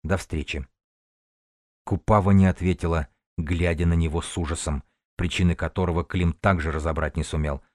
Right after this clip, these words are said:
а скорее не захотел. Выходя из палаты, он столкнулся с широкоплечим загорелым парнем в рубашке-шнуровке и джинсах. Парень посторонился, вежливо извинившись, подождал, пока Мальгин выйдет, и зашел в палату.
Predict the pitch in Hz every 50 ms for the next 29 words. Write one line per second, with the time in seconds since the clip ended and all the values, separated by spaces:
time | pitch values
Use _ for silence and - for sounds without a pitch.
0 | _ _ - 107 - - - 127 120 127 123 113 104 90 - - _ _ - 135
1 | 147 127 104 110 - - 98 87 - - 73 69 73 - _ _ _ _ _ _
2 | _ _ - 90 92 - - 87 78 87 85 82 - - 82 80 90 107 - -
3 | 87 76 - _ _ _ _ _ _ _ - 98 101 - - - 95 90 - -
4 | 113 113 104 - 104 104 95 - - - - 98 92 90 - 87 - - - 95
5 | 107 104 - - 113 98 92 104 87 90 85 85 90 90 90 85 - - - 95
6 | 95 95 90 92 92 87 - - 82 98 113 104 85 87 80 - - - 90 -
7 | - - 90 82 82 78 - - - 80 73 71 - _ - 90 80 73 71 73
8 | 73 76 - 71 - - - _ _ _ _ _ _ _ _ _ _ _ _ _
9 | _ 110 113 117 131 143 139 - - - - - - 123 113 110 98 87 80 73
10 | - - 87 76 73 - _ _ 76 71 76 80 76 71 - 85 78 87 85 -
11 | 92 80 87 104 113 98 82 - 95 80 - - _ _ _ _ _ _ - 92
12 | 80 95 87 76 101 95 85 - - 85 - 90 82 80 85 87 82 82 80 76
13 | 73 92 104 98 113 - - - _ _ _ - 127 104 110 110 - - - 80
14 | 73 - - - 92 85 80 76 67 - - 64 -